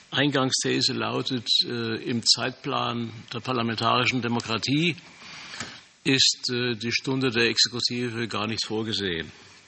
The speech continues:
Und, äh, wenn man sich anschaut, wie der Deutsche Bundestag, äh, in den sechziger Jahren und vor allen Dingen auch davor mit der Notstandsgesetzgebung umgegangen ist, äh, bei der er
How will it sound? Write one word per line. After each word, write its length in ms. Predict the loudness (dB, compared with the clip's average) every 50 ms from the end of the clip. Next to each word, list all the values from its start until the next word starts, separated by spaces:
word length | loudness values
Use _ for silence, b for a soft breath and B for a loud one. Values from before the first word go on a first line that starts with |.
| b b b b b b b b b _ _ _ _ _ _ _ -14
Und, 360 | -10 -6 -6 -4 -4 -2 0
äh, 340 | 0 2 2 2 2 0 0
wenn 140 | 0 0 0
man 200 | 0 0 2 2
sich 220 | 2 0 0 -2
anschaut, 540 | -4 -4 -2 -2 -2 0 0 0 0 0 -2
wie 60 | -2
der 160 | 0 0 0
Deutsche 300 | 0 0 0 0 0 -2
Bundestag, 920 | -2 0 0 0 2 2 2 2 0 0 0 0 0 -2 -4 -8 -8 -6
äh, 340 | -2 0 0 2 2 0 0 -2
in 80 | -2 -2
den 100 | 0 2
sechziger 540 | 2 2 2 2 2 4 4 4 2 0 -2
Jahren 340 | -2 -2 -4 -6 -6 -6 -6
und 120 | -8 -8
vor 120 | -6 -6
allen 120 | -6 -4 -4
Dingen 160 | -4 -4 -4
auch 120 | -6 -6
davor 640 | -6 -8 -8 -6 -2 0 2 4 4 4 2 0 -4 -10 -18 -20 B B B B B B B B B -10 -4
mit 180 | -2 0 2
der 80 | 2 4
Notstandsgesetzgebung 1300 | 6 6 4 4 2 2 2 2 2 0 -2 -4 -2 0 0 0 0 0 -2 -2 -2 -4 -6 -6 -6 -4
umgegangen 640 | -4 -2 -2 -2 -2 -2 -2 -2 0 0 0 0
ist, 500 | 0 0 2 2 2 2 0 -2 -8 -8
äh, 380 | -6 -6 -4 -4 -4 -4 -4 -6 -6 -6
bei 160 | -6 -6 -6
der 320 | -4 -2 0 0 0 0 0
er 460 | 0 0 0 0 0 -2 -4 -6